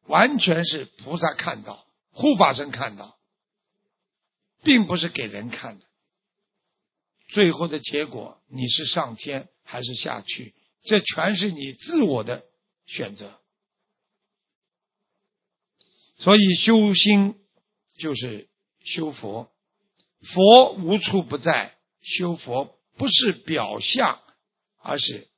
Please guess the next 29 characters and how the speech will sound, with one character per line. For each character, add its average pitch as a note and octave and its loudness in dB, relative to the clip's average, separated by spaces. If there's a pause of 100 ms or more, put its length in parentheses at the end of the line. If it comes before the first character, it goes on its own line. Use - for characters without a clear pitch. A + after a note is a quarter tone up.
内 C3+ -8
心。 A2 -10 (1800)
所 - -8
以 D#3+ -4
很 C#3 -8
多 D3+ -2
人 C#3+ -6 (400)
长 C3+ -2
得 D#3+ -2
像 E3 -2
佛 A#2+ -10
都 B2 -10
没 A2 -10
有 G#2 -10
用， G2+ -20 (920)
很 E3+ -2
多 G#3 6
人 E3+ 2 (420)
看 G3+ 4
见 E3+ 0
人 C#3+ -4 (100)
表 D#3+ 2
面 F#3 4
上 D#3 0
非 F3 -6
常 C#3+ -6
的 C#3+ -6
虔 C3+ -8
诚， G#2+ -12